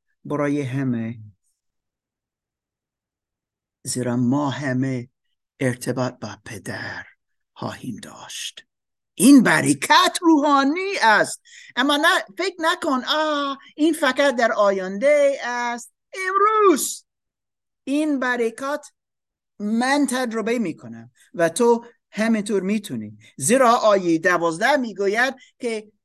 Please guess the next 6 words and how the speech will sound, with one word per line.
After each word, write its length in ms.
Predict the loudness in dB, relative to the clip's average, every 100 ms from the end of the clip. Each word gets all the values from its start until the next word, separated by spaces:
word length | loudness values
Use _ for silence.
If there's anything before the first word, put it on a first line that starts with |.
| -4
امید 920 | 0 2 2 0 -2 2 0 -2 -2
در 480 | 2 4 4 2 -2 -2
او 380 | 0 0 -2 -6
داریم. 600 | -4 -2 0 -2 -4 -8 _ _ _ _ _ _ _ _ _ _ _ _ _ _ _ _ _ _ _ _ _ _ -14
امید 920 | -12 -12 -12 -12 -10 -8 -8 -10 -14 _ _ _ _ _ -10
داریم. 560 | -4 -4 -6 -14 _